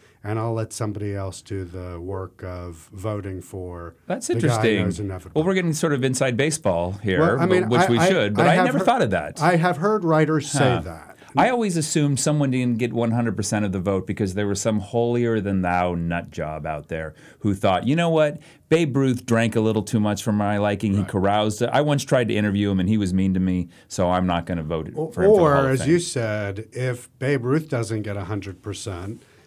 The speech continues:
Speaker 1: then
Speaker 2: Yes.
Speaker 1: Ken Griffey Junior, who I'm using his name because before Mariano Rivera, he had the highest percentage vote of all time.
Speaker 2: Ninety-nine percent of the vote,
Speaker 1: Right.
Speaker 2: yeah.
Speaker 1: So,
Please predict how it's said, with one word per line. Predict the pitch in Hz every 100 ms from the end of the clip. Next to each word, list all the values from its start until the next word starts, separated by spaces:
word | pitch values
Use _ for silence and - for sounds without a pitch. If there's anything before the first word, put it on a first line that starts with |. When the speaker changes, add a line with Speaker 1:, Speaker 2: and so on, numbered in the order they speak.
| - -
Speaker 1:
then | 110 113 117 117 117 98
Speaker 2:
Yes. | 90 - -
Speaker 1:
Ken | - 113
Griffey | 110 135 185
Junior, | 170 254 269 165 104 87 85
who | 117 139 131 127
I'm | 127 135
using | 156 147 135
his | 139 127
name | 147 131
because | 123 131 117
before | 117 - 175 143
Mariano | 120 110 107 98
Rivera, | 95 87 95 90 90 85 - _ _
he | 123 110
had | 117
the | 104
highest | 95 107 101 -
percentage | 107 - 104 101 95 85
vote | 90 90 101 95
of | -
all | 147
time. | 98
Speaker 2:
Ninety-nine | 113 120 110 98 101 95
percent | 101 - 90 85
of | 78
the | 80
vote, | 78 76 - 104
Speaker 1:
Right. | -
Speaker 2:
yeah. | 76
Speaker 1:
So, | - - 143 139 135 135